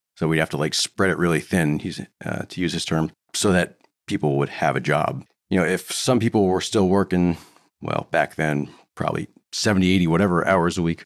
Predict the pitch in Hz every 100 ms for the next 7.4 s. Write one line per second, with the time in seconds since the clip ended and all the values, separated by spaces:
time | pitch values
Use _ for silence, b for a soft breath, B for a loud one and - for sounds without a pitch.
0 | - 107 101 101 82 82 87 87 78 82
1 | 69 - _ _ - 78 67 - 104 95
2 | 95 82 87 92 85 76 82 87 73 73
3 | 73 - 64 71 - - - 95 80 -
4 | 76 71 82 67 71 73 76 - - _
5 | - 64 - _ _ _ 147 135 117 98
6 | - 82 76 76 73 73 78 - - -
7 | - - -